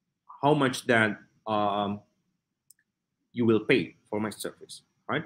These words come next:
You do another interview, right? This is, this is what I, wha-, what I want you to do. So this level one is actually the easiest one. Whatever your idea is, you know there is a user to your idea, you know this user have problem,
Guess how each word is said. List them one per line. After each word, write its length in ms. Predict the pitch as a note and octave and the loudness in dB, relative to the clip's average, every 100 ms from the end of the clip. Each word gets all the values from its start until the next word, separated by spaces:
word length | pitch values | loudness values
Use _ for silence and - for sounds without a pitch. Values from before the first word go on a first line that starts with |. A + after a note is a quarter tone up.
| - _ - | -10 _ -2
You 140 | D#3+ | 2
do 100 | B3+ | 4
another 260 | C#4+ B3 A#3+ | 6 6 6
interview, 400 | E3 B2 G2+ F#2 _ _ _ _ _ _ - | 4 0 -4 -8 _ _ _ _ _ _ -6
right? 180 | A2+ - B2+ | -4 -4 -4
This 140 | C#3 | 0
is, 220 | A3+ A#3 - | 0 -2 -4
this 180 | D3 D#3+ | 0 2
is 140 | G3 | 2
what 160 | D#3+ C#3 | 4 4
I, 200 | D#3 D#3 - - | 4 2 -4 -4
wha-, 260 | B2+ C3+ - | -2 -2 0
what 240 | C#3 D#3 - | 2 2 2
I 140 | C#3 | 2
want 260 | C3+ C#3+ C3+ | 2 2 0
you 160 | B2+ | -2
to 100 | B2+ | -2
do. 220 | G#2+ F#2+ - _ | -4 -4 -8 _
So 140 | C#3+ | 0
this 200 | B2+ B2 | 0 0
level 380 | A#2 C#3 - G#3 | 0 0 2 0
one 240 | A#2+ C3 | 2 -2
is 100 | - - | -4 -8
actually 360 | B2+ D#3 D3 | -6 -4 -2
the 180 | B2 A#2 | 0 0
easiest 340 | C#3+ C#3 C3+ | 2 0 0
one. 200 | G#2 G2 | -2 0
Whatever 320 | A#2 F3 F#3+ G3 | 4 6 6 6
your 200 | F3+ - | 4 4
idea 300 | C#3+ C#3+ C3 | 4 4 4
is, 280 | C3 C3 _ _ _ _ _ _ | 0 -2 _ _ _ _ _ _
you 120 | D3 | 4
know 120 | D3+ D#3 | 6 8
there 120 | D3 | 6
is 140 | C#3+ | 6
a 80 | C3+ | 2
user 320 | B2+ D#3 F3+ | 2 4 4
to 80 | F3 | 4
your 160 | E3+ D#3 | 4 4
idea, 300 | C#3+ C#3 D3+ | 2 0 0
you 160 | C#3+ C3+ | 2 2
know 100 | C#3+ | 2
this 160 | C3 - | 0 -2
user 240 | C#3 C#3 - | -4 -2 -2
have 180 | D#3 - | -2 0
problem, 360 | C#3+ C#3+ D3 | -2 0 -2